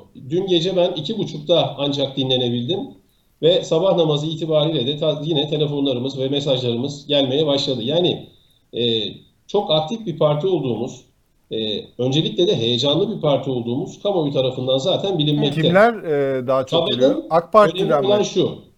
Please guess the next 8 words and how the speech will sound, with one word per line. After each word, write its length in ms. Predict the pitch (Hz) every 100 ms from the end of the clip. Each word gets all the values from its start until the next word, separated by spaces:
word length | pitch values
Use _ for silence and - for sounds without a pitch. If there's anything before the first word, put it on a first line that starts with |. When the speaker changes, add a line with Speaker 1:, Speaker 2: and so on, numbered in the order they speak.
| _
Speaker 1:
tabanın 720 | 160 170 196 214 233 233 -
sesine 460 | - 160 190 202
kulak 300 | 185 151 135
vermek. 400 | 131 120 110 98
Yani 420 | 156 165 151 131 - _ _ _
tabandaki 580 | 156 175 185 202 196
insanlar, 560 | 226 160 143 127 107 90 - - _ _ -
e, 360 | 127 117 104